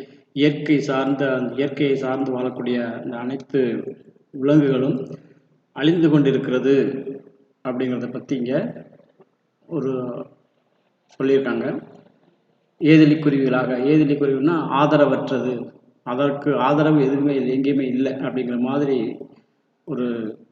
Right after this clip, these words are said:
சாராம்சத்தோட இந்த ஏதிலி குருவிகள் அப்படிங்கிற கவிதையில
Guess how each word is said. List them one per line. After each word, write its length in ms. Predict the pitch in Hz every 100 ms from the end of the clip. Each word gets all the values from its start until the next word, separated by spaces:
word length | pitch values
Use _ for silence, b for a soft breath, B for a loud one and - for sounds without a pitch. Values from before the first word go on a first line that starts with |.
| _ _ _ _ _ _ _ _ -
சாராம்சத்தோட 880 | 139 139 135 139 - 131 139 185 - - - _ _ _ _ _
இந்த 300 | - 135 131 120 110 - - - _
ஏதிலி 280 | 147 151 143
குருவிகள் 460 | 143 135 127 131 127
அப்படிங்கிற 280 | 123 120
கவிதையில 760 | 120 127 123 120 143 135 120 113